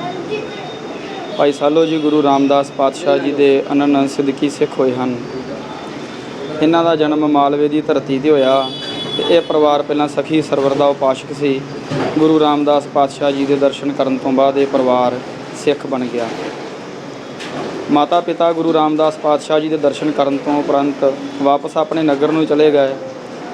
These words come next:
ਭਾਈ ਸਾਲੋ ਜੀ ਗੁਰੂ ਸਾਹਿਬ ਜੀ ਦੇ ਹਜ਼ੂਰ ਰਹਿ ਕੇ ਸੇਵਾ ਤੇ ਸਿਮਰਨ ਦੇ ਵਿੱਚ ਜੁਟ ਗਏ। ਜਦੋਂ ਗੁਰੂ ਸਾਹਿਬ ਜੀ ਨੇ ਇਸ ਸ਼ਹਿਰ ਦੇ ਵਿੱਚ ਬਵੰਜਾ ਤਰ੍ਹਾਂ ਦੇ ਕਿਰਤੀ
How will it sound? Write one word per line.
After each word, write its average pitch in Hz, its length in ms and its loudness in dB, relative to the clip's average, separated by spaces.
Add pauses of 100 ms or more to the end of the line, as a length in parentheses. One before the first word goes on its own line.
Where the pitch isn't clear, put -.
(300)
ਭਾਈ 151 200 2
ਸਾਲੋ 165 340 0
ਜੀ 156 360 2 (840)
ਗੁਰੂ 160 240 4
ਸਾਹਿਬ 165 260 2
ਜੀ 156 120 0
ਦੇ 156 160 4
ਹਜ਼ੂਰ 151 440 2
ਰਹਿ 143 240 4
ਕੇ 147 180 2 (120)
ਸੇਵਾ 143 260 4
ਤੇ 147 120 0
ਸਿਮਰਨ 139 400 2
ਦੇ 139 80 4
ਵਿੱਚ 139 240 2
ਜੁਟ 127 240 0
ਗਏ। 113 200 0 (1300)
ਜਦੋਂ 165 240 2
ਗੁਰੂ 170 200 2
ਸਾਹਿਬ 165 280 0
ਜੀ 165 140 0
ਨੇ 160 360 2 (220)
ਇਸ 170 220 2
ਸ਼ਹਿਰ 170 280 2
ਦੇ 170 100 0
ਵਿੱਚ 143 260 2
ਬਵੰਜਾ 151 460 2
ਤਰ੍ਹਾਂ 147 280 0
ਦੇ 151 200 6
ਕਿਰਤੀ 156 600 0